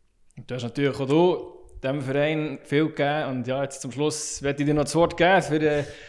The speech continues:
vielleicht deine letzten Worte, Abschiedsworte an die ibe-Fans.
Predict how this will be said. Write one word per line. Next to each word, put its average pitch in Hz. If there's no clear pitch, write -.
vielleicht 156
deine 160
letzten 160
Worte, 165
Abschiedsworte 160
an 139
die 156
ibe-Fans. 151